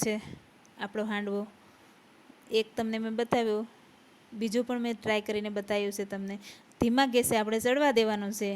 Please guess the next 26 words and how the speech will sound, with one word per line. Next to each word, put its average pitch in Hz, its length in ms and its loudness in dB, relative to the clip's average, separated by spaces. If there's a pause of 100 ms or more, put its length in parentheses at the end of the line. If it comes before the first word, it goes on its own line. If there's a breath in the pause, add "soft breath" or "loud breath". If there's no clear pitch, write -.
(220)
એટલે 196 220 -6
અંદર 220 240 2
સુધી 214 380 -2
ચડી 220 260 2
જાય. 220 160 2 (340 loud breath)
તમને 208 260 -4
એક 202 140 -4
કટ 233 240 0
કરીને 233 320 2
બતાવ્યું 233 480 2
છે, 226 100 4 (300)
જો 214 160 -2
કેટલો 226 240 0 (120)
અંદર 233 200 2
સુધી 226 340 -2
ચડી 220 260 2
ગયેલો 226 220 2
છે. 262 180 0 (480 loud breath)
ગરમા 226 300 2
ગરમ 220 260 2
છે 233 180 2
એટલે 220 180 0
એકદમ 214 260 -2
સોફ્ટ 226 380 -4
લાગે 226 340 4
છે. 233 180 0